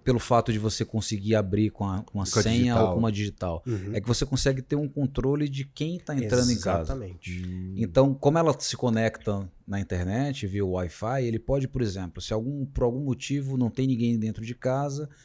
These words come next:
Speaker 1: e ele quer que alguém vá buscar alguma coisa, chegou um, um conhecido, precisa
Speaker 2: Uhum.
Speaker 1: pegar alguma coisa dentro de casa,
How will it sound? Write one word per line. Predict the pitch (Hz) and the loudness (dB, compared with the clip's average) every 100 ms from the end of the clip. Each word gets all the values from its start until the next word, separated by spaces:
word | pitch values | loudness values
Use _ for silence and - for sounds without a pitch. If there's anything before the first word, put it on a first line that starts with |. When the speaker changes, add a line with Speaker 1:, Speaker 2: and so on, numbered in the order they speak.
| _ _ | _ _
Speaker 1:
e | - 127 | 0 4
ele | 135 | 4
quer | 131 131 127 | 2 0 0
que | - | 2
alguém | 127 117 127 123 | 2 4 2 4
vá | 120 | 2
buscar | 113 117 - 113 | 2 2 0 0
alguma | 110 113 | 0 -2
coisa, | - 104 98 | 0 0 0
chegou | - 110 123 | -4 -2 0
um, | 131 117 101 104 | 0 0 -2 -6
um | |
conhecido, | - 117 110 - 139 156 | -2 0 0 0 2 2
precisa | 110 101 104 | 2 2 2
Speaker 2:
Uhum. | |
Speaker 1:
pegar | 123 131 | 4 4
alguma | 131 123 | 4 2
coisa | 131 123 | 0 0
dentro | 120 120 | 2 0
de | 117 | -2
casa, | 113 104 90 | -2 -2 -2